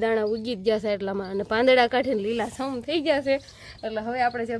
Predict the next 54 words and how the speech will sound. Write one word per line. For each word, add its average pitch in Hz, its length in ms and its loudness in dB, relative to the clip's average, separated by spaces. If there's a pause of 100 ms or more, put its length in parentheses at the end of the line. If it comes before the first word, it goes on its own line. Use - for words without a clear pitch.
બિયા 233 240 -2
હારા 247 260 0
કર્યા 262 240 0
હતા 214 180 -4
એને 220 160 -4
પછી 226 240 -8
ખેતરમાં 262 520 -2
વાવીને 262 360 0 (320)
તો 262 80 -2
એ 262 140 2
ઉગી 285 240 -2
જાય, 240 160 2
એમ 233 80 -4
કહેવાય 262 260 2
કે 208 140 -4
જોવાય 285 280 2
જ 240 120 -10
ગયા, 277 100 6
અહીંયા, 240 220 4
અહીંયા 277 240 0
વાવ્યા 294 260 4
એટલે 233 240 -2
ઉગી 269 240 -8
ગયા 254 160 2
છે, 262 60 -6
એટલે 226 220 -6
ખેતરમાં 254 480 -2
ઉગી 269 200 -4
જ 226 60 -8
જાય, 262 240 -4
પાણી 233 260 0
ધરમનું 233 380 0
મળે 233 240 2
એટલે. 240 240 -6 (460)
તો 226 100 0
હાલો 240 220 2
હવે 226 180 0
ફટાફટ 226 520 -8
આપણે 208 280 -8
પાણી 233 320 0
પી 254 180 -8
લેવી 294 240 -2
ને 208 100 -2
થોડો 233 220 -2
ઘણો 226 260 -4
કોરો 247 300 -2
થઈ 302 180 -6
જાય 277 160 -2
ને 214 120 -4
પછી 247 260 -6
પાછા 233 260 -4
તગારા 233 380 0
નાખવા 233 320 -2
આપણે 220 240 -4